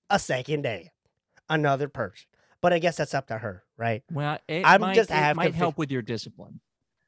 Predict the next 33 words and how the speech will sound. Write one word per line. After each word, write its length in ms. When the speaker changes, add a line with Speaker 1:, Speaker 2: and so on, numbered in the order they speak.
Speaker 2:
If 120
Speaker 1:
What's 80
Speaker 2:
you 60
Speaker 1:
that 100
Speaker 2:
had 100
a, 40
Speaker 1:
supposed 160
to 20
Speaker 2:
a, 80
Speaker 1:
mean? 180
Speaker 2:
if 180
you 120
had 200
a, 140
if 140
you 80
had 160
an 80
authority 340
figure 320
in 80
the 100
home 260
that 120
could 100
just 200
really 180
help 220
you 100
with 100
your 120
discipline, 520
Cotton 220